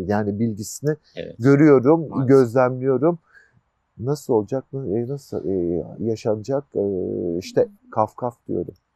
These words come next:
Speaker 2: Evet, evet, evet, kaf kaf diyelim ve, o, umarım, yani aslında yapmak istediğim şey de bir empati oluşturmak,
Speaker 1: Hmm.
Speaker 2: bir bilinirlik oluşturmak. Çünkü bu proje, bu iş buna, e, e, vesile olsun. İstiyorum
Speaker 1: Hmm.
Speaker 2: ki ülkemin her noktasında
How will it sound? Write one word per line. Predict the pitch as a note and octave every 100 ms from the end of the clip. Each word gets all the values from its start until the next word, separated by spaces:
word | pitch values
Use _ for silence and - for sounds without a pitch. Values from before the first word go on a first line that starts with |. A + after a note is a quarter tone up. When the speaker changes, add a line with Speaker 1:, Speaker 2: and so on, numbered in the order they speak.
| _ _ -
Speaker 2:
Evet, | G3+ - -
evet, | B3+ A3
evet, | A3 -
kaf | G#3 G3+
kaf | - G#3 -
diyelim | C#3 A2+ F3+ A3 C3+
ve, | D3 C#3+ C#3+ C#3+ - _ -
o, | C3 -
umarım, | E3+ E3 A3+ - E3+ D#3+
yani | E3 F3
aslında | - - G3
yapmak | F#3 E3 - F#3
istediğim | - F#3+ F#3
şey | - G3+ E3+
de | E3 G#3 _ _ _ _ F#3+
bir | F3
empati | D#3+ D#3+ - D3+
oluşturmak, | A2+ - - G2 F#2
Speaker 1:
Hmm. | F#2 F2 G2
Speaker 2:
bir | - D3+ C3
bilinirlik | B2+ C3+ C#3 C#3+ -
oluşturmak. | - A2+ - F#2 G2 G#2 _
Çünkü | - D3+ D3+ - _ _
bu | E3
proje, | - F3 D#3+ D#3 D3
bu | D3+
iş | D3+ E3 - _
buna, | C#3+ D3+ C#3+ -
e, | A#2+
e, | A2 E2+ G1+ - A#1 E2 F2+ F#2+ G#2
vesile | A#2 - A2
olsun. | F#2 - -
İstiyorum | B2+ - C4+ A3
Speaker 1:
Hmm. | G2+
Speaker 2:
ki | B2
ülkemin | B2+ - D#3+
her | D#3 F#3 F3+
noktasında | A#2 A2 G#2+ E3+ G#3